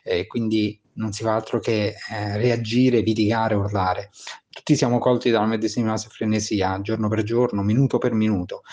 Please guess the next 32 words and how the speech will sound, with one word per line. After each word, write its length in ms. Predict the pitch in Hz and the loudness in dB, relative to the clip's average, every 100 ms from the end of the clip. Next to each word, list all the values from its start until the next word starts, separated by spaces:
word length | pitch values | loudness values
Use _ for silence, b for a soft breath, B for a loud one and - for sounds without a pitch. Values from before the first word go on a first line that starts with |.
| B B B | B B B
La 80 | 117 | -4
situazione 720 | 131 127 127 - 175 156 139 | 0 0 0 2 4 4 2
è 20 | |
aggravata 540 | 110 123 120 120 107 101 | 2 0 2 2 2 0
in 140 | 95 | -2
termini 300 | 104 101 101 | -2 0 0
di 40 | |
emergenza. 760 | 98 95 95 - 104 101 - - _ B | -2 -4 -6 -8 -10 -12 -16 -18 _ B
Riguarda 440 | 139 143 131 117 | 2 4 4 2
tutte 240 | 214 214 170 | 0 2 4
le 100 | 139 | 4
generazioni 600 | 135 143 147 156 214 170 | 4 4 2 2 2 0
e 60 | |
tutti 280 | - 110 - | 0 -6 -6
i 60 | 104 | -6
campi, 420 | 90 90 101 98 | -6 -8 -10 -8
dalla 240 | 98 101 | -4 -4
politica 800 | 104 123 165 180 160 156 143 139 | -2 0 0 2 0 2 2 2
alla 220 | 123 104 95 | 0 0 -2
scienza. 680 | - - 90 92 - - | -2 -4 -4 -8 -14 -18
Si 380 | _ - - 131 | _ -18 -4 -2
reagisce 480 | 120 117 117 120 - | 2 0 0 -4 -2
agli 160 | 110 120 | 0 -2
incidenti 460 | 107 139 160 160 | 0 2 2 2
e 20 | |
alle 80 | 135 | 2
morti 260 | 151 175 147 | 4 2 2
come 180 | 120 104 | 0 2
si 120 | 117 | 0
reagisce 400 | 110 110 107 - | 0 -2 -6 -4
alle 120 | 113 | -2
manifestazioni. 1000 | 113 110 107 110 - - - 110 92 92 | -2 -4 -4 -8 -12 -10 -6 -4 -4 -8